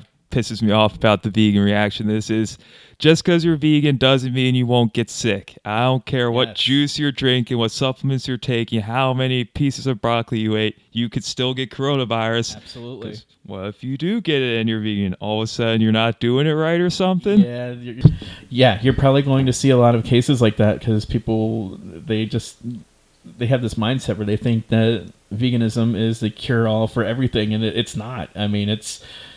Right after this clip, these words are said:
Speaker 2: yes, you can do healthy things and it'll help you, but it's, it's not a cure for anything at all. I mean, it, it just isn't. <laughs>
Speaker 1: I think, uh,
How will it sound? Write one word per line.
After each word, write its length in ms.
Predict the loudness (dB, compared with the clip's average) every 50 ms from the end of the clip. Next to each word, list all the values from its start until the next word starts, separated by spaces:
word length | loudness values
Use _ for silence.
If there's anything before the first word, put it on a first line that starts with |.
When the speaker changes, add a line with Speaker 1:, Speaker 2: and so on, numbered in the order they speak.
| -20 _ _
Speaker 2:
yes, 400 | _ 0 0 0 -2 -6 -10 -4
you 100 | -4 -2 -2
can 120 | -2 -2
do 140 | -2 -2 -2
healthy 340 | 0 0 -2 -2 -2 -4 -4
things 360 | -2 -2 -4 -2 -2 -2 -4
and 80 | -4 -4
it'll 160 | -4 -4 -4
help 260 | -2 -2 -2 -2 0
you, 200 | -2 -2 -2 -2
but 240 | -4 -2 -2 -2 -4 -4 -6
it's, 340 | -6 -6 -6 -8 -18 -12 -6
it's 300 | -6 -6 -6 -8 -8 -8
not 180 | -6 -4 -4 -4
a 60 | -6
cure 340 | -6 -10 -12 -8 -6 -6 -6
for 160 | -6 -10 -12
anything 680 | -10 -8 -8 -8 -8 -8 -10 -10 -8 -8 -8 -8 -10 -10 -12 -12 -12
at 140 | -6 -2
all. 320 | -2 -2 -2 -2 -6 -10 -8 -6
I 120 | -4 -4
mean, 360 | -2 -4 -4 -4 -6 -8 -10 -10 _ _ -20 -20 -20 -20 -20 -20 -20 -20 -20 -20 _ -8
it, 200 | -8 -8 -8 -8
it 120 | -10 -8
just 180 | -8 -10 -8 -6
isn't. 340 | -6 -6 -6 -6 -10 -10 -16 _ _ _ -2 -2 -2 -8 -14 -16
<laughs> 460 | -16 -14 -14 -14 -14 -16 -16 _ -6
Speaker 1:
I 140 | -6 -6 -6
think, 300 | -4 -4 -4 -4 -4 -4
uh, 260 | -4 -4 -4 -6